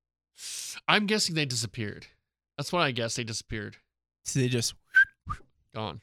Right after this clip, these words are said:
Speaker 2: gone.
Speaker 1: Yeah.
Speaker 2: Maybe. Okay.
Speaker 1: 'Cause it's
Speaker 2: Um,
Speaker 1: them, right? 'Cause it's the, their bodies. It's not like they time tra-, I mean, it's not like they would be dead and then other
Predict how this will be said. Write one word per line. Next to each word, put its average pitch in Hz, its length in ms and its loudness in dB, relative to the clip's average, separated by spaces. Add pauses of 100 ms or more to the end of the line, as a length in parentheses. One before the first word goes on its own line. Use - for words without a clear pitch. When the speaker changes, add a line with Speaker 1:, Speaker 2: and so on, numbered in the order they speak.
Speaker 2:
gone. - 340 -2
Speaker 1:
Yeah. - 180 -18 (340)
Speaker 2:
Maybe. 160 300 0 (140)
Okay. - 200 -2 (680)
Speaker 1:
'Cause 143 160 2
it's 127 100 2
Speaker 2:
Um, 120 60 -2
Speaker 1:
them, 151 280 0
right? 127 260 -4
'Cause 127 180 -8
it's 120 160 -10
the, 123 200 -4
their 117 180 -2
bodies. 117 600 -4 (540)
It's 139 260 -4
not 180 100 2
like 147 180 0
they 127 260 0
time 143 300 0
tra-, 104 280 -4
I - 20 -12
mean, 131 220 -4 (320)
it's - 140 -4
not 175 120 4
like 147 160 0
they 139 120 0
would 131 100 -2
be 117 100 -8
dead 123 240 2
and 113 140 -2
then 113 180 -4
other 113 320 -2